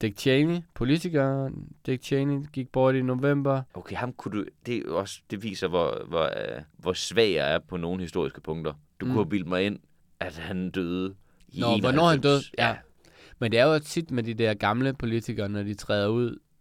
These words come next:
Speaker 1: så er de jo også bare væk
Speaker 2: Ja, så er de
Speaker 1: fra
Speaker 2: væk. Jeg bliver
Speaker 1: ja.
Speaker 2: tit overrasket. Når Bill Clinton findes stadigvæk.
Speaker 1: Ja, ja, ja. Ja, hvornår døde, altså, George Bush senior? Hvornår fanden gik han bort, ikke?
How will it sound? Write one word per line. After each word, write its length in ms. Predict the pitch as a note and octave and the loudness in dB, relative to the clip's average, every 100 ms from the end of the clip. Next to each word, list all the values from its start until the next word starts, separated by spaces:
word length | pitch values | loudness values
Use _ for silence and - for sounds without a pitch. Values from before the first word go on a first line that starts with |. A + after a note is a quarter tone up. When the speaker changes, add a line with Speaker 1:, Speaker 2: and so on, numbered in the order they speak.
| _ | _
Speaker 1:
så 140 | - B2+ | -2 0
er 40 | |
de 100 | B2 | 2
jo 100 | A2+ | 2
også 160 | G#2 - - | 0 -2 0
bare 300 | G#2 G2+ G2 | 2 2 0
væk 220 | G#2 - | -4 0
Speaker 2:
Ja, 60 | A#2 | 2
så 120 | G#2+ | 4
er 60 | F#2 | 4
de 60 | |
Speaker 1:
fra 140 | F#2 F#2 | 4 2
Speaker 2:
væk. 80 | |
Jeg 60 | F2+ | 0
bliver 140 | - G#2 | 0 0
Speaker 1:
ja. 60 | |
Speaker 2:
tit 140 | F#2 D#3+ | 2 4
overrasket. 460 | C3+ C3 G#2+ D2 | 4 4 0 -2
Når 80 | A2+ | -6
Bill 180 | A#2+ A#2 - | -2 -4 -2
Clinton 320 | D#3+ F3 B2+ | -6 -4 -4
findes 260 | D#3 A3 | -4 -4
stadigvæk. 440 | - A#2+ A2 G#2+ - | 2 2 4 -2 0
Speaker 1:
Ja, 120 | A2 G#2+ | 0 2
ja, 360 | G#2 G2 G2 | 2 2 0
ja. 80 | G2 G2 - _ - - | -4 -6 -18 _ -20 -10
Ja, 180 | - A2+ | 0 2
hvornår 340 | G#2 A2+ B2 B2+ | 2 2 4 4
døde, 500 | - B2 C3 D#3 - _ - | 4 4 4 2 -2 _ -6
altså, 320 | G#2 - G2+ - | -4 -4 -6 -2
George 300 | G#2+ G#2 - | -2 -2 -4
Bush 300 | A#2 A2 - - | -4 -4 -6 -16
senior? 540 | - - C3+ C#3+ A2+ F2+ G2+ _ - | -16 -2 0 0 0 -6 -12 _ -8
Hvornår 180 | G#2 G2 | -4 -2
fanden 240 | - D3 | 0 0
gik 160 | A#2+ F#2+ | -2 -4
han 160 | A2 A2+ | -4 -2
bort, 260 | F#2+ F#2+ | -2 0
ikke? 120 | B2 | -2